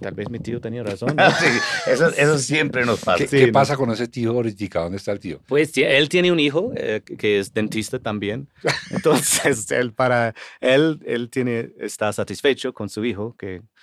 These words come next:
Speaker 1: ya somos dos dentistas en la familia. Y tiene un hermano que también es dentista. Es like, "¿Qué tiene esa gente con dientes? Like, like, déjalos en-".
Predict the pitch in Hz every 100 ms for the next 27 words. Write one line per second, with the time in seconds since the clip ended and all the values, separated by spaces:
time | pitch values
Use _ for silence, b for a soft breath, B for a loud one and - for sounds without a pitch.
0 | b b - 104 127 127 113 226 - 147
1 | 139 117 104 110 110 117 107 110 117 117
2 | 131 156 135 127 156 160 165 151 143 165
3 | 135 131 117 113 143 131 143 127 - 151
4 | 151 156 - 147 147 - 180 185 170 170
5 | 185 220 127 107 117 180 214 214 113 107
6 | 107 104 123 135 156 185 135